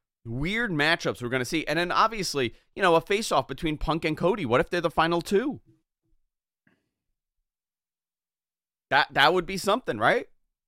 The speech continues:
Now, I don't know who's gonna win it, whether it's Cody or Punk. Whatever happens is gonna cr-, whatever happens in this match in two weeks is gonna set up the plan for the next three months, which is fantastic.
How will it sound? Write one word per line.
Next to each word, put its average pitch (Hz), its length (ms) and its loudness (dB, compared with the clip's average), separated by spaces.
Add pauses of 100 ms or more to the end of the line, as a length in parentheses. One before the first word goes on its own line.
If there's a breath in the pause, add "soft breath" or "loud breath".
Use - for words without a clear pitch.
(2000 soft breath)
Now, 147 240 0
I 220 160 8
don't 226 180 4
know 156 140 2
who's 123 180 0
gonna 87 200 -6
win 69 160 -12
it, - 100 -20 (140)
whether 117 320 2
it's 104 100 -6
Cody 123 500 -2
or 92 120 -4
Punk. 117 380 -4 (100)
Whatever 147 360 6
happens 127 460 2
is 107 80 -10
gonna 117 200 -2
cr-, - 140 -10
whatever 254 420 4
happens 160 380 -2
in 147 120 -6
this 127 180 -10
match 120 240 -2
in 101 140 -10
two 131 200 -12
weeks 98 460 -12 (220)
is 113 100 -10
gonna 170 220 -2
set 160 220 -2
up 147 120 -4
the 143 60 -6
plan 127 360 -4
for 107 520 0 (440)
the 120 80 2
next 123 200 0
three 123 160 -4
months, 95 420 -6 (1080)
which 110 120 -12
is 101 100 -14
fantastic. 101 600 -6